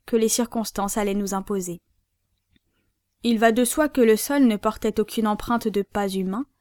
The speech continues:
ni aucun vestige d'habitat. Que les survivants de la Jane n'eussent point mis les pieds sur cette terre, sur ce domaine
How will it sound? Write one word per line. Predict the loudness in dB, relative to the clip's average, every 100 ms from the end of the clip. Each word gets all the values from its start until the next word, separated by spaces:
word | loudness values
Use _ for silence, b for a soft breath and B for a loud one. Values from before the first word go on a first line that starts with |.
| _ _ _ 2
ni | 2 2
aucun | 2 2
vestige | 2 0 0 0
d'habitat. | 0 -2 -4 -8 -12 _ _ _ _ _ _ _ _ _ _ _ -2
Que |
les | 0 0
survivants | 0 -2 2 2 4 4
de | 4
la | 2 2
Jane | 2 6 4 4
n'eussent | 2 2 0
point | -6 -2 2
mis | 6 6
les | 4
pieds | -2 -4
sur | -2 -2
cette | -4 -4 -6 -4
terre, | -2 -2 -4 _ _ _ -12
sur | -4 -4
ce | -2
domaine | 0 2 4 2